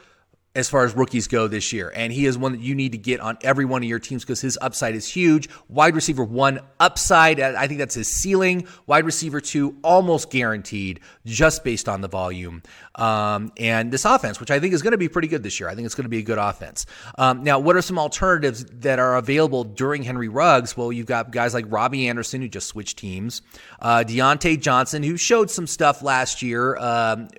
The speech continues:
in, in, uh, in, in Pittsburgh. It's, uh, it's Golden Tate, excuse me, Golden Tate. So again, another guy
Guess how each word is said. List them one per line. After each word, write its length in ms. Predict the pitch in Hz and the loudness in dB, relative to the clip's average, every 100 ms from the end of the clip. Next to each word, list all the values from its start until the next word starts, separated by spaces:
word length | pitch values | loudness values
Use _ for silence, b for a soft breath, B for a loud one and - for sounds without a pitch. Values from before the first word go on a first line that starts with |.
| - - | -20 -12
in, 220 | 123 117 | -10 -8
in, 320 | 117 113 110 | -6 -6 -6
uh, 200 | 107 104 104 | -6 -8 -8
in, 240 | 117 117 - | -10 -10 -8
in 240 | 110 104 | -8 0
Pittsburgh. 560 | - 143 - 110 110 - B B | 2 2 0 -2 -2 -8 B B
It's, 220 | 101 - | -12 -6
uh, 220 | 107 98 92 _ b b - | -4 -4 -6 _ b b -10
it's 240 | 113 - | -10 -6
Golden 340 | - 165 151 | 6 6 6
Tate, 260 | 135 - - | 6 6 4
excuse 320 | - - 170 | -8 -2 -2
me, 80 | 101 | 0
Golden 280 | 120 160 139 | 0 0 -2
Tate. 240 | 117 - | -8 -6
So 100 | 175 | -2
again, 220 | 160 165 | 2 2
another 260 | 160 - 226 | 4 6 6
guy 460 | 185 165 151 147 | 8 8 8 6